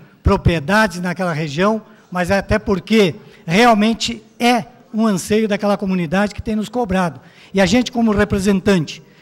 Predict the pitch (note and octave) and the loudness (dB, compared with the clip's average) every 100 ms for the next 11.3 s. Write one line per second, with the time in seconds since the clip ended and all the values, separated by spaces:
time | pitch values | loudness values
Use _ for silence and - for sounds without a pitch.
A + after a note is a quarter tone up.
0 | - E3 G#3 G3+ F#3 D3 E3+ F3+ A3 F#3 | -6 0 2 2 0 -2 -8 -6 -4 -4
1 | G3 F#3+ F#3 F3+ F3+ E3+ F3 D3 F3 G3+ | -2 -2 -2 -6 -4 -4 -4 -2 0 0
2 | - - _ _ _ _ - B3 A#3+ B3 | -4 -18 _ _ _ _ 0 2 2 2
3 | A#3 A3+ - G3+ A3+ G3+ G3+ F3+ F#3+ F3+ | 4 2 0 -6 -4 0 0 2 0 -4
4 | - - _ F3 F3 G3 F#3+ F#3 D3 E3+ | -14 -20 _ -6 -2 -2 -2 -4 -2 -2
5 | F#3 F3 F#3 D#3 F3+ F3+ F#3+ G3 F#3+ F#3+ | -4 -6 -6 -4 -4 -4 -6 -6 -8 -12
6 | - _ _ G#3+ A#3 A#3 A3 A3 A3 G3 | -12 _ _ 0 0 0 -4 -2 0 0
7 | G3+ F#3 G3 F#3 - D#3 C3 - - _ | -2 -4 -6 -8 -8 -8 -8 -12 -20 _
8 | _ _ _ _ - G3+ G3+ F#3 A3+ C#4+ | _ _ _ _ 0 2 4 2 2 2
9 | D#4 - - _ _ G3 F#3 A3 C4 G3+ | 0 -8 -18 _ _ -2 2 2 2 -2
10 | D3+ D3+ C3 - - C3+ F3+ E3+ E3 C#3 | -12 -16 -18 -20 -16 -8 -4 -4 -4 -4
11 | C#3+ A#2 - | -6 -6 -14